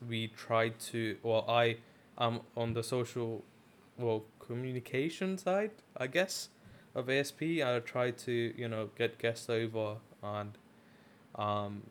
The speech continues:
yeah, just try to fix a date maybe a week or two in advance, and we'll take it from there. Um, I think there's a huge part of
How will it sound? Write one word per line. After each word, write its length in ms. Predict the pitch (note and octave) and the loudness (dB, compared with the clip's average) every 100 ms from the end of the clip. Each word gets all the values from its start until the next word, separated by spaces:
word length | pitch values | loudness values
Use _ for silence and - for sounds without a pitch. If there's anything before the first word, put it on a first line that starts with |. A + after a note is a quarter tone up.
| - - - - - - - | -20 -20 -20 -20 -20 -12 0
yeah, 300 | A#2 A2 G#2 | 2 4 0
just 400 | A#2+ A#2 - - - - - | -6 -8 -10 -18 -20 -20 -16
try 240 | - A#2+ | -2 0
to 140 | A#2 C3 | 0 -2
fix 240 | C3+ - | -2 -2
a 60 | A#2 | 0
date 320 | A#2 A2+ A2 - - - - | 4 4 2 -10 -20 -20 -12
maybe 520 | B2 A#2+ A#2 A2+ A2 | -4 0 0 0 0
a 80 | A2 | 0
week 280 | A2+ A2 - | 0 -2 -4
or 80 | |
two 200 | A2 - | -4 -4
in 120 | G#2+ G#2 | -4 -4
advance, 540 | G#2 G#2 G#2 G#2 - - - - - - - - - - - | -4 -4 -4 -6 -16 -20 -20 -20 -20 -20 -20 -20 -20 -20 -8
and 320 | G#2+ G#2 G#2 - | -4 -2 -4 -10
we'll 220 | A#2+ A2+ A2 | -4 -2 0
take 240 | E3 - | -2 -2
it 80 | A#2 | -6
from 200 | A2 G#2 | -6 -2
there. 200 | G#2 G#2 - - - - - - - - - - | -4 -4 -10 -20 -20 -20 -20 -20 -20 -20 -20 -10
Um, 440 | B2 A2+ A2 A2+ G#2+ - - - - - - - | -2 2 0 -2 -10 -14 -20 -20 -20 -20 -20 -6
I 80 | A#2 | -4
think 300 | A#2 D#3 D3 | 0 -2 2
there's 260 | C3+ B2+ A#2+ | 4 4 4
a 240 | A#2+ A#2 | 4 4
huge 540 | A2+ - B2 B2 A#2 - - | 2 -2 0 0 -4 -12 0
part 280 | A#2+ A#2 - | 4 4 6
of 300 | A#2 A2+ | 4 4